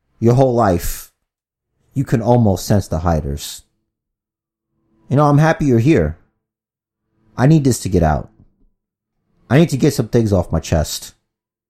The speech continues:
For the people who support me, they deserve to know the truth. More importantly, this is a warning. A warning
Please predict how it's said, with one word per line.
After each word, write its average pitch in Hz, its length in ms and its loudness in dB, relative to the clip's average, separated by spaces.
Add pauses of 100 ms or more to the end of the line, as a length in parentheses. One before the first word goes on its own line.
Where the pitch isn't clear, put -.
(1160)
For 113 160 0
the 98 60 2
people 139 320 2
who 127 60 2
support 131 480 -2
me, 117 300 2 (400)
they 127 140 0
deserve 120 380 0
to 110 60 -2
know 92 120 2
the 85 80 -4
truth. - 500 -8 (1040)
More 165 220 4
importantly, 98 720 0 (1300)
this 170 200 0
is 107 100 -6
a 101 60 0
warning. 85 480 -2 (1700)
A 113 120 0
warning 123 680 2